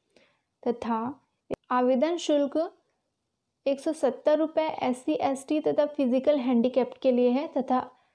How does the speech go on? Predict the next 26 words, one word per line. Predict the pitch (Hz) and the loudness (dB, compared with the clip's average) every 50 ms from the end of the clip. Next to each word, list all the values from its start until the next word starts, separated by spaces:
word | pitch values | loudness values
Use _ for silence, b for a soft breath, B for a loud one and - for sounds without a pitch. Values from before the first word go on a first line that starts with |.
| b b b _ - | b b b _ -2
सामान्य | 254 233 233 240 247 262 277 311 311 | 0 2 2 2 2 2 2 2 2
वर्ग | 302 302 285 285 277 285 285 | 2 2 2 2 2 0 0
के | - 285 | 0 0
लिए | 285 330 330 | 0 0 -2
तीन | - - 262 269 254 | 0 2 2 2 2
सौ | 262 269 247 | 2 0 0
बीस | 226 226 254 277 269 - 302 | 2 2 2 0 2 0 0
रुपये | 294 294 - 294 311 359 370 _ _ _ _ _ _ _ _ - | -2 0 0 -2 -2 -2 -8 _ _ _ _ _ _ _ _ -4
एप्लीकेशन | - 233 233 - 262 269 269 277 262 262 262 285 302 285 | -4 -4 -2 0 -2 0 2 2 2 2 2 0 -2 -2
शुल्क | - - 254 226 220 - | 0 -2 -2 -2 0 -2
है। | 226 226 220 214 202 - _ _ _ _ _ _ _ _ _ _ _ _ _ _ _ _ _ _ _ _ _ _ _ _ _ _ _ _ _ _ _ _ _ _ _ _ _ _ _ _ _ _ _ _ _ _ _ _ _ _ _ _ _ _ _ _ _ _ _ _ _ - | -2 -2 -2 -4 -8 -10 _ _ _ _ _ _ _ _ _ _ _ _ _ _ _ _ _ _ _ _ _ _ _ _ _ _ _ _ _ _ _ _ _ _ _ _ _ _ _ _ _ _ _ _ _ _ _ _ _ _ _ _ _ _ _ _ _ _ _ _ _ -2
उपरोक्त | 269 254 262 - 294 311 311 311 - 349 359 311 | -2 -2 0 2 2 2 2 2 -2 0 2 2
पदों | 277 254 294 302 | 4 4 4 2
के | 294 320 311 | 2 2 2
लिए | 294 320 320 | 4 2 2
परीक्षा | 320 - 269 233 240 220 - - 302 285 | 2 2 2 2 2 0 0 -2 -2 -2
का | 285 311 - | 0 0 -2
आयोजन | - - 226 226 233 233 226 262 269 277 269 | 0 0 2 4 4 4 4 2 2 2 2
किया | 311 302 294 | 2 2 2
जाएगा, | 285 294 285 285 277 294 302 330 | 2 0 0 0 0 -2 0 0
जिसका | 294 240 247 247 247 - 269 269 | 0 2 2 2 2 0 -2 -2
सिलेबस | 262 - 262 240 233 226 220 226 262 262 - - | 0 0 2 4 4 4 4 4 0 0 0 -2
इस | - 247 247 - | -4 -4 -4 -2
प्रकार | - 269 262 269 269 262 262 | -2 -2 -2 0 -2 -4 -4
से | 262 - 285 277 | 0 0 0 0
है। | 302 320 403 | 0 -4 -6